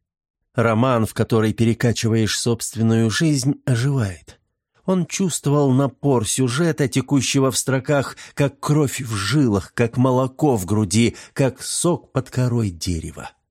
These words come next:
Ящерки пробегали по его ногам, птички прыгали, не обращая на него внимания.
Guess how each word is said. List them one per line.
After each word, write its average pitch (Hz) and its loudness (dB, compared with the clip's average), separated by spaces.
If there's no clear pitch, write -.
Ящерки 139 0
пробегали 127 2
по - -2
его 127 2
ногам, 143 0
птички 107 0
прыгали, 143 2
не 143 4
обращая 131 2
на 120 4
него 120 2
внимания. 101 0